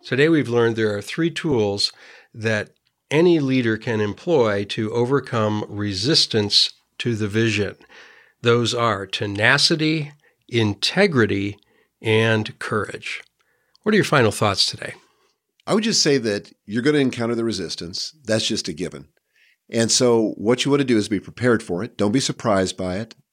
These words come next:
Speaker 2: Don't think that there's something must be wrong with your vision if you're encountering the resistance. I mean, certainly take the feedback if you're getting, you know, feedback that can make your vision better. But don't take that as a sign that you're off track.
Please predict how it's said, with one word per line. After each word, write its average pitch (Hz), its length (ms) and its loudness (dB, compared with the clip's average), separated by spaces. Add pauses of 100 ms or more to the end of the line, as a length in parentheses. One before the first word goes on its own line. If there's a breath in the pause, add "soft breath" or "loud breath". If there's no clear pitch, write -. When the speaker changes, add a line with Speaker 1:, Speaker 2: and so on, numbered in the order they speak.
(120)
Speaker 2:
Don't 120 500 2
think 113 340 2
that 101 320 2
there's 95 180 0
something 110 320 0
must 101 180 -2
be 101 80 2
wrong 104 240 2
with 104 160 0
your 104 80 0
vision 107 360 2
if 101 100 -2
you're 110 100 0
encountering 107 320 0
the 95 60 0
resistance. 90 500 -4
I - 260 -16
mean, 196 60 4
certainly 202 220 2
take 131 160 2
the - 60 -12
feedback 101 460 0
if 87 100 -12
you're 85 80 -10
getting, 95 320 -2 (260 soft breath)
you 117 100 2
know, 107 60 2
feedback 90 420 0
that - 80 -8
can 95 120 -6
make 95 120 -2
your 90 100 -6
vision 87 300 -2
better. 101 380 -2 (600 loud breath)
But 110 220 2
don't 190 180 4
take 175 140 0
that 135 160 4
as 92 80 0
a 92 80 -2
sign 120 320 2
that 87 160 -2
you're 98 120 0
off 92 120 -4
track. 95 380 -8